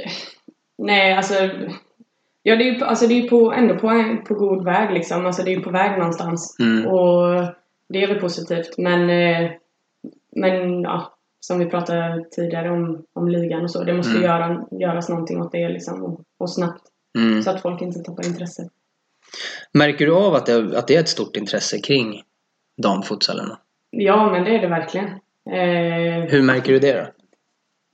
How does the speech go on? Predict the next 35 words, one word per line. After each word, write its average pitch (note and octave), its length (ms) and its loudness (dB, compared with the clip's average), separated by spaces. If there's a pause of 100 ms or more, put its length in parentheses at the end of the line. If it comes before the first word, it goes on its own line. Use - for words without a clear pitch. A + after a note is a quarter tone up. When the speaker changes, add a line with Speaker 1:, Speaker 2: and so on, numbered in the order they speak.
(120)
Speaker 1:
Nej, G#3 200 4
men G#3 100 6
det G3+ 80 2
är F#3+ 200 4
ju, F#3+ 240 -2 (240)
alltså, G3 220 -2 (920)
det G#3+ 120 4
är G#3+ 40 6
ändå F#3 480 2 (140)
hyfsat G3 520 -4
många F#3+ 220 2
som E3+ 420 0 (140)
kommer F#3 240 -2
och F3 100 0
kollar, F#3 460 0 (100)
och E3+ 320 2 (360)
det F#3+ 80 -2
är F#3+ 60 2
många F3 220 4
som F3 160 -2
är F3+ 60 0
intresserade F3 580 -2
och F3 120 0
frågar F3 500 -2
om E3 60 -4
det E3+ 220 0
och, E3+ 420 -2
och E3+ 120 -6
tycker E3+ 200 -6
att E3+ 140 -6
det E3+ 400 -4 (180)
är E3+ 180 -6
kul G3+ 220 2
att F#3 140 -2
man E3+ 320 -2